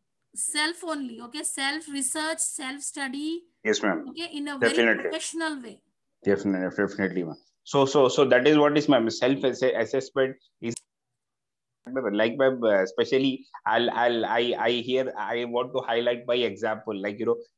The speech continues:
Speaker 2: ma'am, I, I have chosen, I don't know till where I can go, but inshallah, I,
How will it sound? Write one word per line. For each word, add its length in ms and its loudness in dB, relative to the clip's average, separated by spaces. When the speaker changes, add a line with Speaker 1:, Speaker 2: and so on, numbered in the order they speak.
Speaker 2:
ma'am, 260 -2
I, 280 2
I 160 2
have 280 -2
chosen, 260 -4
I 80 2
don't 180 0
know 320 0
till 180 -2
where 200 2
I 140 0
can 260 -4
go, 220 -6
but 140 -2
inshallah, 580 2
I, 320 0